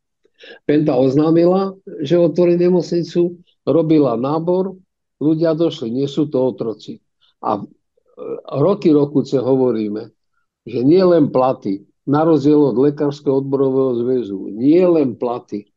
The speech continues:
sú pre tých ľudí v nemocniciach dôležité, ale aj prostredie a možnosti, v akých sa môžu realizovať. A že chodiť po všetkých suterénoch s potkanmi a zapachajúcimi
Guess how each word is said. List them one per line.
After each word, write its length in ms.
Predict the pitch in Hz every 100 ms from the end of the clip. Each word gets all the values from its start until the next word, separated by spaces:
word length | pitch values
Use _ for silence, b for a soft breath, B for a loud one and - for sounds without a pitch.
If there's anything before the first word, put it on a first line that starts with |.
| _
sú 240 | - - -
pre 480 | 123 123 120 - _ _ _ _
tých 160 | 127 120
ľudí 320 | 131 139 135
v 160 | 120 127
nemocniciach 560 | 127 - 120 - 117
dôležité, 640 | 107 120 123 107 110 - -
ale 400 | 131 143 135 107
aj 80 |
prostredie 880 | - 147 147 170 160 156 170 175 170 _ _ _ _
a 160 | - 110
možnosti, 720 | 120 143 143 156 147 - 160
v 80 | 147
akých 240 | - 147
sa 160 | - 127
môžu 400 | 131 131 135 131
realizovať. 720 | 143 143 110 107 107 107 113 _ _ _ _ _ _ _ _ _ _ _ -
A 80 | 127
že 160 | 120
chodiť 720 | 117 151 156 165 143 - - -
po 80 |
všetkých 480 | 143 147 147 143 120
suterénoch 800 | - 151 151 185 156 131 120 -
s 80 | -
potkanmi 800 | 131 151 151 196 151 117 107 - _ b b b
a 320 | 117 113 113
zapachajúcimi 1300 | 117 135 151 175 - 160 147 120 - 123 110 107 107